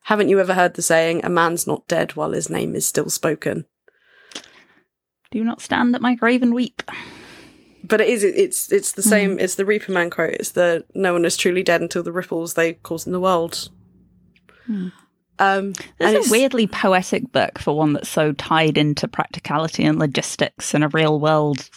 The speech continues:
Speaker 2: organization. Well, obviously not, not
Speaker 1: Yeah.
Speaker 2: quite a real world organization, but a very parallel <laughs> one.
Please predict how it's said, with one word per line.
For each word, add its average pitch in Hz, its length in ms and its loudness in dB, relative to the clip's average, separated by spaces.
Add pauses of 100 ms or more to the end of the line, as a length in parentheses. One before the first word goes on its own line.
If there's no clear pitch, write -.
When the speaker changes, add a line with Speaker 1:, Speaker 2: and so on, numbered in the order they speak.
Speaker 2:
organization. 147 720 2
Well, 139 140 0
obviously - 420 -2
not, - 260 -4 (160)
not - 220 -4
Speaker 1:
Yeah. - 60 0
Speaker 2:
quite - 300 -2
a 127 60 -6
real - 160 -2
world 147 240 0
organization, 139 720 0
but - 120 -4
a 147 60 0
very 156 300 0
parallel 147 420 0
<laughs> - 40 -2
one. 220 440 2